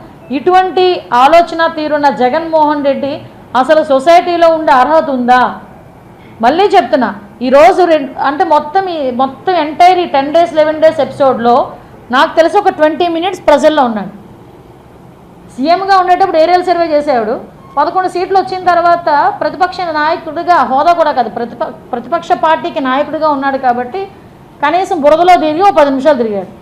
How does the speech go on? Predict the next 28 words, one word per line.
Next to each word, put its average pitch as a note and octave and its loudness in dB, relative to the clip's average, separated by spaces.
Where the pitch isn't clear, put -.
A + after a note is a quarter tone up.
బయటకు F4 2
వచ్చి F#4 0
బురద E4 0
జల్లే D#4 4
ప్రయత్నం C4+ -4
చేస్తున్నాడు. G#3 -10
ఈ C#4+ -2
రోజుకి G4 2
బయటకు E4 2
వస్తే E4+ 0
ప్రజలు C#4 2
ఎన్ని D#4+ 0
రకాల E4 2
సహాయక C#4+ 2
చర్యలు, D4 -2
ఈరోజు E4+ 2
మీకు D#4 -6
విషయం F4+ -4
చెప్పాలండి, A#3 0
అక్కడ C4+ 2
ఒక E4 2
పక్క C#4+ 0
నుంచి F4+ -2
సహాయక D#4+ 0
చర్యలు E4 -2
జరుగుతూనే D4 0
ఉన్నాయి. G#3 -6
మళ్ళా D#4+ 4